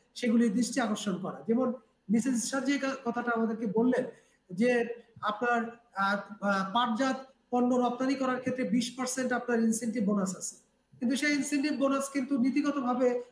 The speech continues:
সরকারের আইন দ্বারা শুধুমাত্র মিল মালিকদেরকে বলা, বল দেওয়া হয়েছে। আবার সেই মিল মালিক দ্বারা আবার একটা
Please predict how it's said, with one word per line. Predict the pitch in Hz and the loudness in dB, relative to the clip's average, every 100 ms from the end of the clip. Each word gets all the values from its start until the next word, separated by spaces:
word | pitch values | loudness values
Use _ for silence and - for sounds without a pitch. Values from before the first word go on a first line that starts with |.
| _ | _
সরকারের | - 240 269 269 | -2 0 2 0
আইন | 254 254 | 0 0
দ্বারা | 247 254 | 0 0
শুধুমাত্র | 247 254 269 269 269 | 0 -2 -2 -2 0
মিল | 254 277 | 0 0
মালিকদেরকে | 262 254 220 254 247 | 0 -2 -4 -2 -2
বলা, | 240 240 - - | -2 -4 -6 -4
বল | 226 214 | 0 2
দেওয়া | 240 202 | 2 2
হয়েছে। | - - - _ _ _ - | -2 -8 -12 _ _ _ -2
আবার | 240 | 0
সেই | 247 269 | 0 2
মিল | 247 294 311 | 2 2 2
মালিক | 320 320 | 2 0
দ্বারা | 311 294 | 0 -2
আবার | 269 269 247 | -2 -2 -2
একটা | - 254 | -2 -2